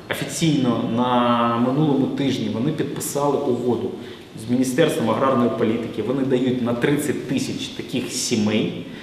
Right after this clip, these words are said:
вони дають кошти на розвиток. Тридцять тисяч. Тобто різні програми, різні країни можуть давати, але потрібен бути, а, статус і потрібен бути юридичний статус, куди давати.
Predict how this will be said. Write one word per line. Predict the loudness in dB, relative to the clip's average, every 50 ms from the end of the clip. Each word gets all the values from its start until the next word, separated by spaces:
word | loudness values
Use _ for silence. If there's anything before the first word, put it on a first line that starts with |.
| -16 -12 -6
вони | -4 0 0 2
дають | 2 2 2 2 0 -2 -2 -4 -2
кошти | 0 0 0 0 0 0
на | 0 0
розвиток. | 0 -2 -4 -4 -6 -10 -10 -12 -8 -4
Тридцять | -2 -2 -2 -2 -6 -8 -8
тисяч. | -8 -10 -10 -12 -14 -16 -16 -18 -20 -20 -20 -20 -20 -20 -20 -20 -20 -20 -20 -20 -20 -20 -20 -20 -20 -20 -20 -20 -20 -20 -20 -10 -10
Тобто | -8 -8 -2 0 0 0 0 0 0
різні | 2 2 4 4 4 4 2
програми, | 0 2 2 2 4 4 4 4 4 4 4 4 2
різні | 2 2 0 0
країни | -2 0 2 2 4 4 4 4
можуть | 2 2 2 2 0 0 0
давати, | 0 0 2 0 0 2
але | 0 0
потрібен | 2 0 -2 -2 -2 -2 0 0 0
бути, | 2 0 0 0 0 0 0
а, | 0 0 0
статус | 0 2 2 2 2 2 0 -2 -2 -4 -6
і | -6
потрібен | -8 -6 -2 -2 0 0 0 -2 0
бути | -2 -2 -2 2 4 4 4 4 2 -2 -4 -2 0
юридичний | 0 2 2 2 2 0 0 -2 -4
статус, | -2 0 0 0 0 -2 -4
куди | -6 -6 -4 -4
давати. | -2 -2 -2 -4 -4 -6 -10